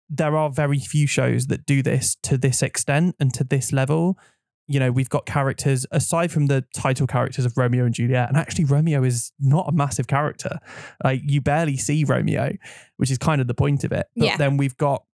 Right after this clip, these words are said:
Speaker 1: obviously, William Shakespeare, Anne Hathaway. We've got Juliet's friends, who I know will be coming to one of them very specifically. We've got the friends that Juliet meets along the way. We've got Juliet's nurse, which is a really interesting and incredible character,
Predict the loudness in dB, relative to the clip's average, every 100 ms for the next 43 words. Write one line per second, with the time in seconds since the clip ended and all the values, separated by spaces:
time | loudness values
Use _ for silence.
0 | _ 0 2 2 2 2 2 0 -2 -2
1 | 0 2 0 2 0 0 0 2 0 0
2 | 0 -2 -2 -2 -2 -6 -2 0 0 -2
3 | -6 -2 0 2 2 0 0 0 2 2
4 | 2 -2 0 0 0 0 0 0 0 0
5 | 2 0 0 -2 -2 0 0 -2 -2 0
6 | 0 -4 -10 -14 -16 -2 0 0 -2 -2
7 | -2 -2 _ _ -2 2 2 2 0 -2
8 | 0 0 2 0 0 0 2 0 0 0
9 | 2 2 0 -2 -4 0 2 2 0 0
10 | 0 0 0 2 -2 -4 -6 0 0 0
11 | 0 2 2 0 2 2 2 0 0 0
12 | 0 0 0 0 2 0 0 0 0 0
13 | -2 -2 -2